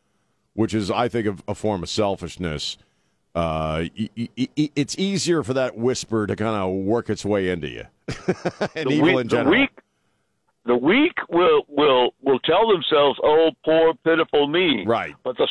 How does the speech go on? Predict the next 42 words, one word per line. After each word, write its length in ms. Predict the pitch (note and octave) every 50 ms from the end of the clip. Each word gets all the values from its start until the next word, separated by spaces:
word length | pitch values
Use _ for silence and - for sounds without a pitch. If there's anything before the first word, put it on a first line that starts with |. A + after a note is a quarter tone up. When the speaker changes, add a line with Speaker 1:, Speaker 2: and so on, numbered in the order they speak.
| -
Speaker 2:
strong 400 | - D#3 D#3+ F#3 B3 D4 D4 B3
will 140 | G#3 F3 - -
say, 180 | - F3+ E3 D#3+
"No 160 | D#3+ F3 F3 E3
matter 360 | C#3+ C#3 E3+ G#3+ A#3 G#3+ D#3+
what 260 | B2+ D3 - - - -
comes 280 | E3 F3+ G3 F3+ C3 A#2+
at 240 | D3+ F#3 G#3+ - C3+
me, 160 | B2 A#2+ A2+
I 180 | A2+ D3 G3
will 180 | G3+ D3 C3 C3
knock 320 | C#3 C#3 D#3+ F3 F#3 - -
it 100 | F3 D#3+
out 160 | E3 E3 E3
of 60 | E3 D#3+
my 140 | D#3 D3 D3+
way 240 | D3 D#3 E3 E3+ D3
and 140 | B2+ A#2+
go 180 | - D#3 E3+ D3+ - _ -
through 300 | E3 F3+ A#3+ C#4+ F4 -
it." 100 | - - - - _ _ _
Speaker 1:
Yes. 240 | - E2+ D2+ C#2 -
Speaker 2:
Climb 360 | - D3+ E3+ G#3 A#3 A#3 F#3
and 140 | C#3+ C3+ C3+ C#3
rise 260 | D#3 F#3 G3+ G3 D3 D3
above 300 | C3+ A#2 E3 A#3 C4 C4
it. 120 | A#2 - - _ - - - - _
But 140 | - C#3 -
the 80 | D3+ C#3+
weak, 260 | D3 E3+ G3+ G#3+ - - - F3 C#3 A#2+
they, 160 | E3+ E3+ D#3 - D3+
they, 260 | D3 C#3+ D3 D3 - -
they, 300 | C3+ B2+ B2+ C3 C#3+ - -
they 180 | C3 C3+ C3 C3
don't 220 | C#3 C#3+ C#3+ B2
have 280 | C#3+ D3+ D#3 D#3 C#3+ A2+
the 100 | A2+ G#2+ - _ _ _ _ _ _ _ _ _ -
Speaker 1:
Right. 280 | E2 D#2 D2 C#2+ -
Speaker 2:
whatever 460 | A2 B2+ C#3+ D3+ F3 G3+ G3 G#3 G3+ G3
it 60 | F#3
is, 320 | G3 G3 F#3 D#3 D3 A#2+ G#2+
they, 160 | C3+ C#3 C#3